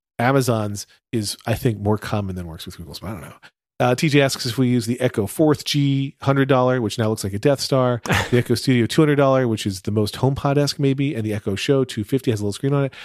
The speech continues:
I, I have several Echo Shows. I don't have the fourth generation Echo, although my sister has it and loves it, so I don't know.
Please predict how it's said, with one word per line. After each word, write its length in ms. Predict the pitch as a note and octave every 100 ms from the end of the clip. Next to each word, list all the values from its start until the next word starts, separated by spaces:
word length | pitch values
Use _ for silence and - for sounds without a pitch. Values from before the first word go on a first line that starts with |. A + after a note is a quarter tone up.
| - - _ -
I, 320 | C#3+ D#3+ D3
I 0 |
have 160 | C#3+ A#2+
several 320 | D#3+ D#3 D3+
Echo 240 | C#3 C3+
Shows. 520 | B2 C#3 B2+ A#2+ A#2+ - - _
I 40 | A2
don't 180 | C#3+ D3
have 100 | B2
the 60 |
fourth 240 | - B2 -
generation 420 | A2+ G#2+ G#2 A2
Echo, 240 | G2+ G#2
although 340 | F#2+ G2+ F#2+ -
my 100 | F#2
sister 280 | - A#2+ A2+
has 160 | G2+
it 60 | G2+
and 80 | F2
loves 180 | E2
it, 140 | F2 -
so 100 | F2+
I 60 |
don't 100 | G#2+
know. 140 | C#3+